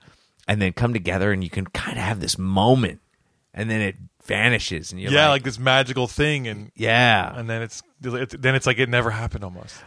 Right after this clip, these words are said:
Speaker 1: Right.
Speaker 2: It's
Speaker 1: I mean, it's such a distant, it, it,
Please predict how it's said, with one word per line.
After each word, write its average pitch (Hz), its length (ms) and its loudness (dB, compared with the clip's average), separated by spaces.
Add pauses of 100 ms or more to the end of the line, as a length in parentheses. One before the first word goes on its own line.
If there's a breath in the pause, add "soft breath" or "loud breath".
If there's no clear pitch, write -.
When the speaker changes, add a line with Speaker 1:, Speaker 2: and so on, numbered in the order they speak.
(120 loud breath)
Speaker 1:
Right. 175 320 4 (160)
Speaker 2:
It's 123 120 -4
Speaker 1:
I 143 80 8
mean, 147 160 6
it's 127 160 2
such 156 200 4
a 131 40 2
distant, 139 420 2 (200)
it, 123 180 -4
it, 117 560 -6